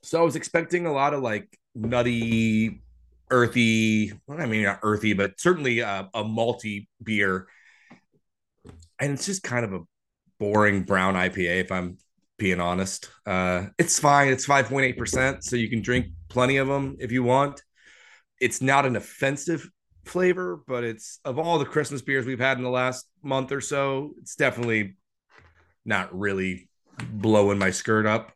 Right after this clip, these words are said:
uh, as it were. So I'll give it one and a half bad movies. It's not bad.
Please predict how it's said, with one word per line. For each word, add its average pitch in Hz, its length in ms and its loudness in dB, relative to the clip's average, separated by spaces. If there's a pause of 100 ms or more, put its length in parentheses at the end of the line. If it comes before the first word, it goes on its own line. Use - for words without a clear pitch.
(120)
uh, 98 320 -2
as 107 200 -2
it 110 60 -6
were. 117 380 2 (1120)
So 202 180 8
I'll 226 140 12
give 202 180 8
it 151 180 4 (500)
one 165 680 4
and 175 120 4
a 175 60 6
half 180 340 4 (180)
bad 185 260 -2
movies. 202 500 -10 (240)
It's - 160 -12
not 330 220 0
bad. 214 400 2